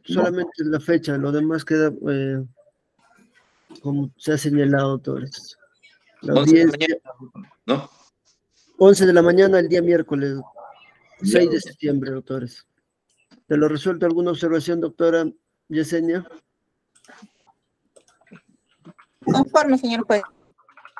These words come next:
Speaker 1: Gracias. Siendo las tres de la tarde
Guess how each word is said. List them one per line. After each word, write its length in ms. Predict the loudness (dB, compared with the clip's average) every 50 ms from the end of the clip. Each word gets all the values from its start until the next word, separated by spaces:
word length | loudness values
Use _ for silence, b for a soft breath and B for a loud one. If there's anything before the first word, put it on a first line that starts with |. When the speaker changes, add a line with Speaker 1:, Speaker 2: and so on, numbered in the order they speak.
| -16 -14
Speaker 1:
Gracias. 800 | -12 -10 -10 -10 -10 -12 -14 -16 -20 -20 -20 -20 -20 -20 -20 -20 -20 -20 -20 -20 -20 -20 -20 -20 -20 -20 _ _ -20 -20 -20 -20 -20 -20 _ _ -20 -20 -20 -20 -20 -20 _ _ _ _ _ _ _ -20 -20 -20 _ _ _ _ _ _ _ _ _ _ _ _ _ _ _ _ _ _ _ _ _ _ _ _ _
Siendo 460 | -8 -2 0 0 2 2 2 0 0
las 320 | 0 -2 -4 -6 -6 -8 -8
tres 300 | -4 -2 0 0 0 0
de 80 | -2
la 160 | -4 -4 -6 -4
tarde 500 | -4 -4 -4 -4 -4 -6 -8 -8 -10